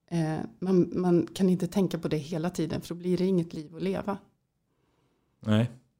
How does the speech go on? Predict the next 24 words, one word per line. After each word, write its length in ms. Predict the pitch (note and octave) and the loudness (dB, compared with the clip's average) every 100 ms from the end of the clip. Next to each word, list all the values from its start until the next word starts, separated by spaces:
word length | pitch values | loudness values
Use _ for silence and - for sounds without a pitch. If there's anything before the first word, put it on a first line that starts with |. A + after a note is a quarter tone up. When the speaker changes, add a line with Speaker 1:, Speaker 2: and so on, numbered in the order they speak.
| _ | _
Speaker 1:
Det 80 | - | -8
blir 220 | F#3 G3+ G3 | -4 -2 0
inte 200 | F#3+ F#3+ | -2 -4
så 120 | F#3 | -2
roligt 560 | G#3 F3+ F#3+ - - - _ _ _ | -2 -2 -6 -10 -18 -20 _ _ _
om 180 | F#3 E3+ | 2 4
man 240 | E3+ - | 2 0
är 80 | - | -2
helt 640 | D#3+ D#3 F3 D3+ D3 _ - | -4 -4 -6 -6 -8 _ -12
upptagen 640 | F3+ - - F3 E3+ D#3+ | -10 -10 -8 -2 0 2
av 160 | D3 C#3+ | 0 0
hur 140 | D#3 | -2
man 160 | D3 - | -2 -2
äter 240 | - - | -4 -8
hela 220 | D3+ - | -10 -8
tiden. 280 | - - - - _ | -8 -6 -6 -8 _
Speaker 2:
Ja. 380 | - F#2+ G2 G2+ - | 0 2 2 0 -4
Speaker 1:
Och 100 | G#3+ | -2
så 240 | - F#3+ | 2 4
noga 420 | F3 A3 F#3+ E3 D#3+ | 6 6 4 2 0
behöver 240 | F3+ E3+ | 0 0
det 60 | G3 | 0
inte 200 | F#3 G#3 | -2 -2
vara. 300 | C#4 - | -2 -2